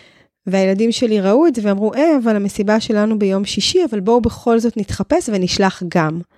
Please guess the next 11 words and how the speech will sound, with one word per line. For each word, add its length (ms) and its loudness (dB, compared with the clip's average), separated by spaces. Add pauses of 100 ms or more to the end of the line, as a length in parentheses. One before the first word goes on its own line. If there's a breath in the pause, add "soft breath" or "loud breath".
(400 soft breath)
אז 140 0
זה 80 0
היה 180 2
נורא 200 0
חמוד 360 2
כזה, 240 0
הם 120 0
מדדו 240 -2
את 100 -8
התחפושות 520 -2
שלהם, 440 0